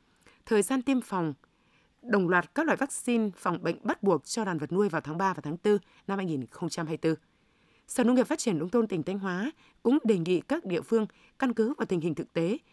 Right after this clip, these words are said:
chỉ đạo xây dựng phương án, thời gian tổ chức tiêm phòng đợt chính, bổ sung vaccine viêm da nổi cục cho đàn trâu bò phù hợp với địa phương,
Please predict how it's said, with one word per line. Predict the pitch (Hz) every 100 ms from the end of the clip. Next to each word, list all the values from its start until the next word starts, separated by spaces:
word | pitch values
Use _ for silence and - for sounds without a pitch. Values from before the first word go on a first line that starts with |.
| _
chỉ | - 233
đạo | 170 160 -
xây | - 233
dựng | 185 175
phương | 208
án, | 180 170 247 _ _ -
thời | 196
gian | 233
tổ | 214 165
chức | - 302
tiêm | 240
phòng | 208 180 151 151
đợt | 143
chính, | - 180 226 - _ _ _ -
bổ | 196 151
sung | - 208
vaccine | 294 - 240 226 - _ _
viêm | 196 254
da | 240 233
nổi | 208 127
cục | - 165
cho | -
đàn | 202 156
trâu | - 190
bò | 165 143 - _ _
phù | - 214
hợp | 160
với | 165 180 240 -
địa | 185
phương, | - 202